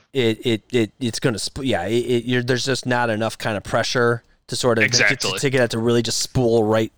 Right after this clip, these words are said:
Speaker 1: instantly. It's kinda got, you, the thing's gotta build, and then the, yeah.
Speaker 2: Yeah.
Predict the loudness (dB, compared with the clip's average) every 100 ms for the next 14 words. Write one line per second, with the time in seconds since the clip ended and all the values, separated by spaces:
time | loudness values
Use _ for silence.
0 | -6 -4 -4 -4 0 0 0 -2 -4 -2
1 | -2 -2 -4 -4 -8 -10 -10 -6 -4 -4
2 | -4 -4 -2 0 0 -2 -4 -6 -6 -6
3 | -6 -6 -6 -8 -8 -2 0 2 0 -2